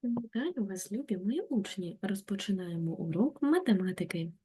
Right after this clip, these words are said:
Сьогодні, двадцять третє січня, урок номер десять,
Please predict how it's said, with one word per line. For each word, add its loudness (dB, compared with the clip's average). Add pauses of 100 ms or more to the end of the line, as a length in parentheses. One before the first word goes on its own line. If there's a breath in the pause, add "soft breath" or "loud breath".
(340 soft breath)
Сьогодні, 8
двадцять 10
третє 6
січня, 6 (100)
урок 12
номер 12
десять, 8